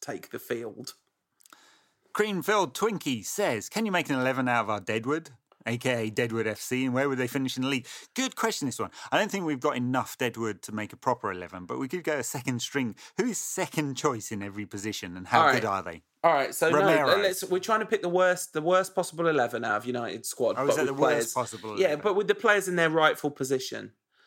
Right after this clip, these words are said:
Speaker 2: Players
Speaker 1: You know,
Speaker 2: in the
Speaker 1: like
Speaker 2: rightful position have to be part of the first team squad. No youthies to fill
Speaker 1: No,
Speaker 2: it out.
Speaker 1: no. So Lee Grant is
Speaker 2: Lee
Speaker 1: worse
Speaker 2: Grant.
Speaker 1: than Sergio Romero, even
Speaker 2: Oh,
Speaker 1: though
Speaker 2: yeah,
Speaker 1: I love
Speaker 2: no,
Speaker 1: you.
Speaker 2: Sergio Romero is better than most of the goalkeepers in the division.
Speaker 1: Yeah, mad respect
Speaker 2: Flappy
Speaker 1: for Lee Grant.
Speaker 2: Flappy Serge has improved a lot.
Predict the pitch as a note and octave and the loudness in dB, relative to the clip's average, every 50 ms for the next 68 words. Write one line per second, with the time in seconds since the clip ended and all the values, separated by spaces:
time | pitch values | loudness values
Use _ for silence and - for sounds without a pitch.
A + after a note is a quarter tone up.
0 | _ _ - D#3+ E3 F3 F#3 E3+ - F3+ D#3+ D3+ - - C#3+ D#3+ E3+ - D#3+ D3+ | _ _ 0 2 4 4 4 2 0 0 2 2 4 4 4 2 2 0 -4 -4
1 | C#3+ C#3 B2+ C3+ A#2+ - B2 A#2 A#2+ D#3 D3 C#3+ C#3 C#3 B2 - C3+ A#2 A2 G#2+ | -4 -2 -4 -4 -2 -2 0 2 2 2 0 -2 -8 -8 -2 2 2 2 2 0
2 | - A2+ G#2 F#2+ - - G2 F#2 F2+ - - - F#2 F2 F2+ G2+ G#2 G2+ F#2+ F#2 | -4 -4 -4 -4 -6 -8 -10 -10 -10 -10 -8 -6 -6 -6 -4 -4 -4 -4 -4 -6
3 | E2 _ _ _ G#2+ G#2 G#2 G2 F2+ - - G2+ F2+ F2 F2 - - G#2 - - | -10 _ _ _ -10 -6 -6 -6 -6 -8 -10 -8 -6 -4 -6 -4 -4 -6 -4 -4
4 | G#2 - - B2+ - E2+ E2+ F2 - - - _ _ _ _ _ - - - C#3+ | -2 -2 0 -2 -2 -2 -6 -8 -8 -12 -18 _ _ _ _ _ -4 2 4 4
5 | D3 D3 E3 F#3 G3+ F#3 - C#3+ B2 A#2+ A#2 A2+ - - _ _ _ - B2 C3 | 4 6 2 2 0 2 0 2 2 2 0 -2 -6 -12 _ _ _ -4 -2 -2
6 | C#3 B2+ B2 A#2 G#2 F#2+ - A#2 A#2 A2 - B2 G2 G2 - F#2 F#2+ F#2+ F#2+ F#2 | 2 2 2 2 2 0 -2 -6 -8 -4 -2 -2 -2 0 -2 -4 -4 -4 -4 -4
7 | G2 F#2+ G2 G2+ G#2 A2+ A#2+ A#2+ A#2+ A#2 C3 D3 C3+ A#2 G2+ A2+ A#2 A#2+ B2 B2 | -4 0 0 2 2 2 0 0 -2 2 2 2 4 4 2 2 0 0 -2 -4
8 | G2+ A2 A2+ - G3 G#3+ D#3 D3 C3+ A#2+ A2 A2 A2 A#2 A#2+ A#2 G#2+ G2+ G2 G2 | -4 -6 0 2 2 2 2 0 0 0 0 0 0 2 2 2 2 0 -2 -4
9 | - A#2 A2 G#2 G2 G2 G2 G2 G2 G2 - - G#2 G2 F#2+ G2+ F#2+ F2+ - - | -2 -2 -2 -2 -2 -6 -6 -4 -6 -6 -6 -8 -10 -10 -8 -6 -8 -8 -8 -12
10 | G2 F2 F2+ F2 F2 F#2 F2+ F2+ F2+ E2 F2+ E2+ G2+ G#2 F#2 F#2 F2+ F2 _ _ | -16 -14 -14 -14 -12 -12 -12 -12 -12 -14 -14 -10 -10 -10 -10 -10 -16 -18 _ _
11 | _ _ _ _ _ - D3+ B2+ A2 A2 A#2 B2+ C#3+ C#3+ B2+ B2+ B2 - - - | _ _ _ _ _ -2 -2 -2 -2 -2 0 2 2 2 4 2 -4 -6 -2 -2
12 | A#2 G#2 F3 E3 D#3 A2+ B2+ C#3 B2 - - G2+ G2 G#2 G3 G3 E3+ - D3+ C3 | 0 4 4 4 4 4 2 -2 -2 0 0 0 0 2 2 2 2 2 -2 -2
13 | - D3+ C#3 B2 A2 A2 G#2 G2+ - - A#2 G#2+ G2 A#2 A2 A2 - C3 A#2+ - | 0 0 0 2 0 -2 -4 -6 -8 -6 -6 -4 -4 -4 -4 -2 -2 -2 -4 -4
14 | - A#2 A#2 B2 B2 G#2+ - | -4 -4 -2 0 -2 -2 -4